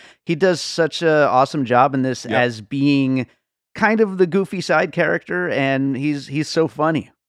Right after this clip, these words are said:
Speaker 2: He's a wholly original character, too. He's
Speaker 1: Yeah.
Speaker 2: not doing a pastiche of past Ghostbusters characters. He's,
Speaker 1: No.
Speaker 2: he's created something new and also distinct from other, it's Paul Rudd, but it's distinct from other Paul Rudds that you've seen.
Speaker 1: Definitely.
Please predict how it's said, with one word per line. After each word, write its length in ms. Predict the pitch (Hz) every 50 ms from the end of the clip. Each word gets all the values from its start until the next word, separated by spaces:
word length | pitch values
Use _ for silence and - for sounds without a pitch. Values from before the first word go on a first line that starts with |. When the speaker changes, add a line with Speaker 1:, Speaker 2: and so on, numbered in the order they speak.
| _ -
Speaker 2:
He's 160 | 165 175 175
a 120 | 165 156
wholly 480 | 135 107 135 175 185 196 190 185 175 170
original 800 | 143 139 131 127 139 135 131 127 120 117 110 107 101 98 92 -
character, 480 | - - 123 117 110 101 90 - 90
too. 400 | 78 - 110 98 87 73 - - _ _ _ _ _ _ _ _ _ -
He's 140 | 123 120 113
Speaker 1:
Yeah. 120 | 123 120
Speaker 2:
not 280 | 131 135 135 131 120 113
doing 360 | 117 127 127 120 117 113 104
a 60 | 98
pastiche 680 | 92 _ - 104 101 92 - - 131 117 110 101 92 - -
of 240 | - 104 98 87 _
past 340 | - - 110 98 90 - -
Ghostbusters 560 | - 95 87 - - - 87 - - 82 -
characters. 400 | - - 92 87 80 - 80 78
He's, 140 | - 131 151
Speaker 1:
No. 300 | 156 131 90 87 - - _ _ _ _
Speaker 2:
he's 140 | - 131 -
created 360 | - - 165 160 156 147 135
something 540 | - 160 147 135 135 123 113 107 107 104 107
new 380 | 117 135 160 180 185 180 180 165 -
and 120 | 127 123 123
also 280 | 123 127 123 - 135
distinct 460 | 117 107 110 - - 139 131 120 101
from 180 | - 113 107 87
other, 380 | - 104 113 127 151 151 143 135 _ _ _ _ _ _ -
it's 140 | - 120 -
Paul 280 | - - 180 185 185 170
Rudd, 340 | 151 147 151 160 170 160
but 100 | 135 131
it's 140 | 123 101 -
distinct 440 | - 113 98 - - 139 135 131 107
from 320 | - 117 107 107 104 98 _ _ -
other 240 | 127 123 113 104 95
Paul 260 | - - 101 95 85
Rudds 520 | 80 90 87 90 85 80 78 76 - - _ _ _ _ _ _ -
that 100 | 95 95
you've 180 | 98 95 -
seen. 120 | - - 180
Speaker 1:
Definitely. 460 | 208 - - 101 95 104 104 95